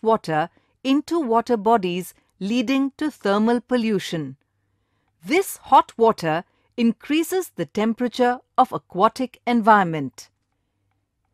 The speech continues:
Now let us see the effects of water pollution on humans and other living things. Effects of water pollution. Effects on human beings.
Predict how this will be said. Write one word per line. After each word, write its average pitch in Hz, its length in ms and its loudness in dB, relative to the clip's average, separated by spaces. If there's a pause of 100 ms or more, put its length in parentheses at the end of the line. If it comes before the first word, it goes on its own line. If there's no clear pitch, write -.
(220)
Now 294 320 4
let 311 260 0
us 339 140 -2
see 262 320 -2
the 214 260 -8
effects - 640 -4 (140)
of 151 180 -6
water 254 320 0
pollution 240 760 -2 (100)
on 190 160 2
humans 208 800 -2 (320)
and 156 180 -4 (120)
other 262 340 4
living 220 460 2
things. 147 640 -4 (1400)
Effects 320 500 -2 (100)
of 165 200 -4
water 240 320 0
pollution. 214 760 -2 (960)
Effects - 580 -2 (140)
on 247 160 4
human 254 480 2
beings. 151 520 -4